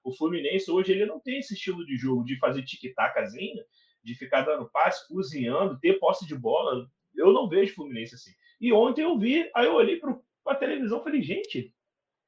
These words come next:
o que que tá acontecendo?" O Fluminense joga no erro do adversário. O Fluminense tava dando toquinho. Ali ia de um lado, ia com o Capitão Moldávia. Capitão Moldávia ali no meio de dois, três, arrumava um outro passe pra John Arias, que aí voltava, aí vinha André.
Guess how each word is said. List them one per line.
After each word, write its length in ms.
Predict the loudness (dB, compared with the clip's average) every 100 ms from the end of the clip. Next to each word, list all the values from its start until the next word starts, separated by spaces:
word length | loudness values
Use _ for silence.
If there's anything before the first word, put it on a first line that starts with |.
| _
o 40 | -6
que 100 | -6
que 100 | -8
tá 60 |
acontecendo?" 600 | -10 -6 -6 -4 -2 -2
O 20 | -2
Fluminense 420 | 0 0 0 0
joga 220 | 4 4
no 180 | 2 0
erro 200 | -2 -2
do 40 |
adversário. 720 | -2 -2 -4 4 4 4 0
O 320 | -2 -18 _
Fluminense 300 | 0 2 2
tava 120 | 2 2
dando 240 | 2 0
toquinho. 640 | 0 -2 0 -2 0 -2 -4 -8 -10 2
Ali 320 | 2 4 4
ia 160 | 6
de 80 | 6
um 180 | 2 2
lado, 400 | 6 8 8 6
ia 200 | 6 6
com 100 | 4
o 40 | 6
Capitão 380 | 4 8 6
Moldávia. 600 | 10 8 8 6 8 6
Capitão 320 | 4 4 4 6
Moldávia 520 | 6 8 6 8 6
ali 120 | 6
no 160 | 4 2
meio 240 | 0 2
de 100 | 0
dois, 360 | 4 6 6 4
três, 180 | 0 4
arrumava 380 | 6 6 4
um 20 | 4
outro 360 | 4 2 0
passe 280 | 2 4 4
pra 140 | 2 4
John 240 | 4 6
Arias, 300 | 6 6 4
que 60 | 2
aí 120 | 4
voltava, 460 | 4 6 6 8
aí 100 | 6
vinha 240 | 2 0 2
André. 420 | 2 8 8